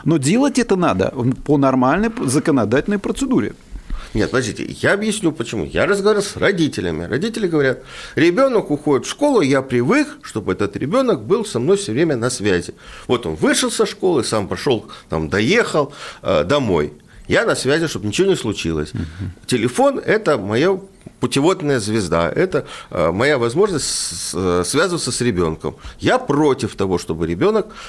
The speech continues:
Speaker 2: э, ходил в школу без телефона, без
Speaker 1: Ну, это же,
Speaker 2: смартфона.
Speaker 1: это же элементарная подмена понятий. Этот, э, вот, э, вот этот тезис, он обсуждался, э, вообще сто лет назад, еще в начале двухтысячных годов. Да, вот.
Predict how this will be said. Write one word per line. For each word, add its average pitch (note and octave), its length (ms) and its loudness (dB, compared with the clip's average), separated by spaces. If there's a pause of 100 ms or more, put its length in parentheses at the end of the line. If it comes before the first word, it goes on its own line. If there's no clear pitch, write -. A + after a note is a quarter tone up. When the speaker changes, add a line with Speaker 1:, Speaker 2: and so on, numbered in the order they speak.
(160)
Speaker 2:
э, E2+ 1120 2 (260)
ходил G#2 220 -4
в - 60 -8
школу C#3+ 260 0
без - 180 -4
телефона, D2+ 440 -10 (200)
без - 80 0
Speaker 1:
Ну, G3 100 2
это E3+ 40 2
же, C3+ 60 0
Speaker 2:
смартфона. D3 200 4
Speaker 1:
это B2+ 100 2
же C#3+ 80 4
элементарная E3 520 2
подмена C#3 360 2
понятий. G2 560 -2 (260)
Этот, D3+ 300 2
э, D3 220 4
вот, D3 180 2
э, D3+ 80 2
вот D#3 200 2
этот D3 220 0
тезис, F#3 280 2
он C3+ 120 2
обсуждался, C3+ 500 2
э, B2 420 4
вообще A#2+ 340 2
сто - 260 2
лет C#3 200 0
назад, C3 500 2
еще G#2+ 760 2
в G#2+ 40 0
начале A#2+ 380 2
двухтысячных A2 540 -2
годов. G#2 320 2
Да, F#2+ 200 2
вот. F2 160 0